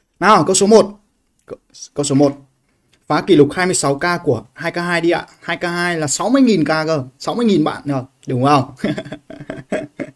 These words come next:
Hai K hai đấy, là sáu mươi nghìn bạn cơ nha.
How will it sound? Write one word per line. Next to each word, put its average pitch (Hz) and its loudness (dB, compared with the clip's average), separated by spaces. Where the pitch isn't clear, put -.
Hai 226 -4
K - -6
hai 269 2
đấy, 294 -2
là 170 -6
sáu 185 -8
mươi 262 0
nghìn 226 2
bạn 160 -4
cơ 185 -4
nha. 185 -2